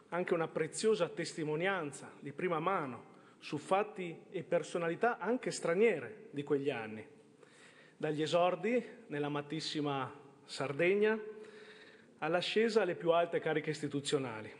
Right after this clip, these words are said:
L'itinerario perse-, personale di Francesco Cossiga testimonia la convinzione che lo ha sempre guidato, quella del primato della politica.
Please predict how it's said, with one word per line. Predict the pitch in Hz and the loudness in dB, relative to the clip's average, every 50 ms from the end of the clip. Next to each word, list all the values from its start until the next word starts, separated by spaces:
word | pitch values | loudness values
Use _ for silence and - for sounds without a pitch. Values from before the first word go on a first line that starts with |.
| - - - - - | -20 -20 -20 -16 -10
L'itinerario | 147 151 151 - 175 170 175 175 185 185 180 180 | -8 -8 -4 0 2 4 4 4 4 2 2 0
perse-, | - 160 160 - 180 165 160 - - - - - | 0 -2 -2 -2 -4 -4 -6 -8 -14 -20 -6 0
personale | - 160 - - - - 160 170 185 185 175 165 151 | 2 2 2 2 0 0 0 2 2 2 2 0 -2
di | 143 147 | -4 -2
Francesco | 147 160 151 147 - 165 - - 156 | -2 -2 -2 -2 -4 -4 -4 -4 -4
Cossiga | 151 156 151 - - 214 196 165 - 156 - - - - - - - - - - - - _ _ | -2 -4 -4 -2 -2 0 2 2 2 0 -2 -8 -18 -18 -20 -20 -20 -20 -20 -20 -20 -20 _ _
testimonia | - 165 - - 196 185 208 220 220 214 196 175 165 151 - - | -12 -12 -6 -2 2 4 4 6 6 6 4 4 2 -2 -4 -4
la | - 160 170 165 156 147 143 - - - | -2 2 2 2 2 0 -4 -8 0 4
convinzione | - 220 226 220 202 214 180 170 160 - - 190 196 202 208 202 196 190 | 6 6 6 6 2 0 -2 -2 -2 0 4 4 6 6 6 4 0 0
che | 196 170 | 0 2
lo | 165 165 160 | 4 4 4
ha | 151 | 4
sempre | - - - 196 202 220 208 - 214 208 202 160 - | 2 -2 0 0 2 0 2 2 0 0 0 -2 -4
guidato, | 156 156 180 147 139 117 107 104 - - 113 101 - - - - - - - | -2 0 0 0 0 0 -2 -6 -8 -12 -14 -14 -14 -18 -20 -20 -20 -6 2
quella | - 180 190 196 202 202 | 4 4 4 4 4 2
del | 160 160 156 139 - | 2 2 0 -2 -2
primato | - - 170 170 175 170 170 175 190 202 202 - 208 214 214 - - - - - - | -2 -2 -2 0 0 0 0 0 0 0 2 2 2 2 0 -2 -10 -12 -14 -10 -2
della | 143 160 160 170 | 0 2 2 2
politica. | 165 - 160 135 117 110 - 120 101 - 113 | 2 0 0 -2 -2 -4 -8 -10 -12 -12 -12